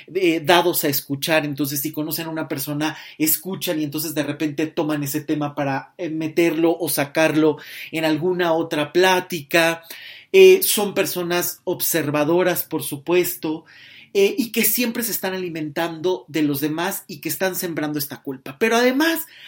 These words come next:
hay un elemento muy importante en los narcisistas también y que nada tiene que ver solo con esta imagen, ¿no? ¿Por qué? Porque muchos dicen, "No, bueno, es que un narcisista es porque es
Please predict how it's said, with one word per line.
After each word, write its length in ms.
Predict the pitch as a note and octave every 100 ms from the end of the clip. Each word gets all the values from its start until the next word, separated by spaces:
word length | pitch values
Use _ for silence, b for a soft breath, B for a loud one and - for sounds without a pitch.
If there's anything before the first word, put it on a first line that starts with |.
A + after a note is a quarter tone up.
| B
hay 160 | G#3+ B3+
un 80 | C4+
elemento 540 | B3 G#3+ A3 - A#3
muy 380 | G#3 A3 C4 C4
importante 840 | A3 F3+ D#3+ E3 D#3+ D3+ E3+ E3
en 120 | D#3+ D3+
los 140 | C#3+
narcisistas 760 | D3 C3+ C#3+ C3+ C#3+ - C#3+ -
también 480 | C3+ C3 B2 C#3 B B B
y 120 | F#3 C#3
que 120 | F#3+
nada 260 | A3 A#3 A#3
tiene 220 | G#3 G3
que 120 | F3
ver 120 | D#3+
solo 300 | - E3 E3
con 120 | D#3
esta 220 | C#3 C#3 C3+
imagen, 500 | B2+ B2 - - _
¿no? 220 | C3+ C#3+ B B B B -
¿Por 220 | F3+ F3+
qué? 100 | G#3+
Porque 240 | G3+ F3+
muchos 320 | F#3 F#3+ G3+ F#3 - F3+ D#3
dicen, 460 | F3+ D3+ F3+ G3+
"No, 140 | A#3+ A#3
bueno, 200 | A#3 A3
es 100 | -
que 200 | B3+ B3+
un 140 | C4
narcisista 500 | C#4+ C#4+ A#3+ - -
es 80 | G#3
porque 240 | A3 -
es 160 | A3